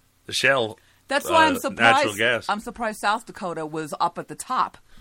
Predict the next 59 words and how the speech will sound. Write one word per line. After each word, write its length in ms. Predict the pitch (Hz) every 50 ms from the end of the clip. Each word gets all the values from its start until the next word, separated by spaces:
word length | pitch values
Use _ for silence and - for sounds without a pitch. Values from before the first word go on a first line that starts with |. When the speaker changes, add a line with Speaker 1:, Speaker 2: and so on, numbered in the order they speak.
| - - - - -
Speaker 2:
'cause 160 | - 220 190 -
South 220 | 247 233 233 -
Dakota 320 | 233 - 254 254 233 240 - -
and 200 | 208 233 262 247
North 200 | 240 208 190 -
Dakota 380 | - 170 - 180 165 151 147 147
are 120 | - 160
both 400 | 143 151 170 160 151 139 - - - - _ _ _ _
Speaker 1:
No, 200 | 104 117 120 117
that's, 180 | 110 113 117 92
Speaker 2:
in 180 | - 202 190
the 80 | 185 175
boom. 180 | 151 175 170
Speaker 1:
no, 160 | 131 113 110 104
it's 160 | 101 - -
North 200 | 104 101 101 - -
Dakota. 280 | 92 - 98 92 90
Speaker 2:
It's 80 | 87 -
Speaker 1:
It's 100 | - -
in 60 | -
the 60 | -
Speaker 2:
only 240 | 208 214 208 214 220
Speaker 1:
boom. 80 | 220 226
Speaker 2:
North? 340 | 233 262 285 247 - -
Speaker 1:
I 40 | 165
think 220 | - 196 107 104 -
so. 300 | - 95 101 98 90 -
Speaker 2:
I 100 | 165 180
thought 200 | - 233 233 214
it 60 | 175
was 120 | 190 156 -
both. 420 | - 170 156 139 139 - - _ _ _ _ -
Speaker 1:
Yeah, 160 | 185 196 - - 131
who 160 | 131 156 -
knows? 380 | 147 139 120 98 - - - - _ _ - - - - - _ _ _ _ _ _ _ _ - - _ -
Why 100 | 120 135
don't 140 | 147 - 165
you 60 | 175
look 120 | 170 156
it 80 | 170 160
up? 240 | 170 160 117 92 - _ _ _ _ _ _ - - - - - _ _ _
States 380 | - - - 202 226 240 - 214
with 140 | 202 175
heavy 220 | 180 175 160 175 165
reliance 480 | 147 143 139 135 139 143 143 135 -
on 100 | 135 117 104
federal 300 | - 131 131 120 123 113
grants 380 | 95 117 120 127 131 120 -
and 140 | 113 107 107 78
aid 360 | 90 123 135 135 123 117 -
tend 200 | - 131 131 123
to 140 | - 135 120
have 160 | 135 131 123
a 40 | 113
combination 600 | - - 135 147 143 135 123 135 135 - - 113
of 60 | 101 107
modest 420 | 117 127 139 139 131 117 - -
tax 240 | 131 123 131 - -
collections, 720 | - - 110 104 104 98 - - 113 120 127 - -